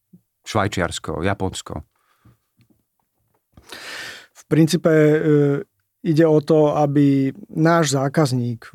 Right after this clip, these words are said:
Speaker 2: náš slovenský webshopper mal dobre spracovaný svoj web. E, čiže my mu vieme, e, vieme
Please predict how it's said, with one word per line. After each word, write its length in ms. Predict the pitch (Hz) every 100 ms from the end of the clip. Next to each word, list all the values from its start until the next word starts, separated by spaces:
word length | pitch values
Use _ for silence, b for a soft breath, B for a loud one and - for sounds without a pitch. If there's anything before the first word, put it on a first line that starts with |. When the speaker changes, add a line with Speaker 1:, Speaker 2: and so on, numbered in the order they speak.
| -
Speaker 2:
náš 400 | 147 147 143 -
slovenský 400 | 143 143 143 -
webshopper 680 | 127 127 - 131 139 135 135
mal 280 | 135 131 127
dobre 320 | 147 147 143
spracovaný 640 | - 127 120 139 135 135
svoj 320 | 120 127 123
web. 200 | 123 151 - _ B B B -
E, 240 | 127 127
čiže 280 | 117 131 135
my 120 | 143
mu 160 | 151 143
vieme, 440 | 139 147 151 143
e, 80 | 131 147 131 127 120 135 147 185 _ _ 139
vieme 480 | 127 143 147 139